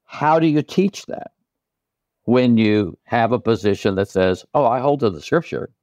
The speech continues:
I believe everything the Bible says," but it's just not sustainable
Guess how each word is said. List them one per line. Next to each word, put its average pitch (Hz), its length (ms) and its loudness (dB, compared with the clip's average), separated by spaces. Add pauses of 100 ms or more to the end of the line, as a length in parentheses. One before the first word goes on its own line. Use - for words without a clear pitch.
(920)
I 120 140 0
believe 117 320 2
everything 104 360 0
the 85 80 -2
Bible 87 280 -2
says," 95 540 -2 (460)
but 139 280 0
it's 110 240 -4
just - 400 0
not 104 420 0
sustainable - 1300 -2